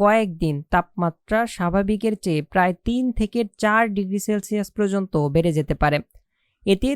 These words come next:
তাপমাত্রা উঠতে পারে প্রায় চল্লিশ থেকে বিয়াল্লিশ ডিগ্রি সেলসিয়াসের ঘরে।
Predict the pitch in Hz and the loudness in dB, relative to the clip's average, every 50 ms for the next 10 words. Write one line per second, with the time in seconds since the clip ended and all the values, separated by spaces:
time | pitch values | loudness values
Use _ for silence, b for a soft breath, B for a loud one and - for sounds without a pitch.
0 | - - 214 196 196 - - 220 220 226 220 _ _ - 180 160 151 165 185 190 | -2 0 0 0 0 -2 -2 -2 -2 -2 -2 _ _ 2 2 2 2 2 0 -2
1 | 180 - - 220 208 - 220 220 226 247 262 247 - - 214 208 208 202 165 156 | -2 -2 -2 -2 0 2 2 2 2 0 0 -2 -2 0 0 2 2 2 2 0
2 | 151 _ - 196 208 214 220 214 247 240 - - - 233 - 254 254 208 156 160 | -2 _ 0 2 2 2 2 0 -2 -2 -4 -4 -6 -4 -2 -2 -2 -2 2 2
3 | 175 185 196 208 208 214 202 170 175 170 170 175 165 - 180 175 165 - 175 175 | 4 4 4 2 0 0 0 0 0 0 0 0 0 0 -2 -2 -2 0 -2 -2
4 | 170 - 175 165 147 - 143 147 151 156 151 | 0 0 0 -2 0 0 0 2 2 2 0